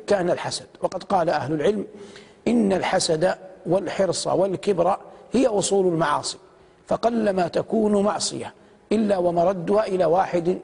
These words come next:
إلى واحد من هذه الثلاث، إما إلى الحسد وإما إلى الحرص وإما إلى الكبر. فبالحسد قتل قابيل هابيل، وبالحرص أخرج آدم من الجنة، لأن الجنة كلها كانت له إلا شجرة،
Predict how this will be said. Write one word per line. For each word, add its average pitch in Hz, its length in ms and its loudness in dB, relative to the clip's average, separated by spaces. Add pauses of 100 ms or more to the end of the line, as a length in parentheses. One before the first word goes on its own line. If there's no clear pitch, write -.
إلى 185 120 2
واحد 180 400 2
من 180 220 0
هذه 160 280 2
الثلاث، 131 460 -6 (360)
إما 196 240 2
إلى 160 140 0
الحسد 160 400 0 (360)
وإما 190 360 2
إلى 160 200 0
الحرص 196 500 -2
وإما 196 360 0
إلى 170 180 0
الكبر. - 300 -8 (480)
فبالحسد 208 680 0 (1200)
قتل 214 300 2
قابيل 180 420 2
هابيل، 151 400 0 (580)
وبالحرص 196 720 0
أخرج 208 380 2
آدم 180 380 2
من 165 140 2
الجنة، 147 400 -2 (540)
لأن 196 380 2
الجنة 196 400 2
كلها 190 600 0
كانت 180 440 0
له 196 220 2
إلا 220 260 2
شجرة، 127 360 -2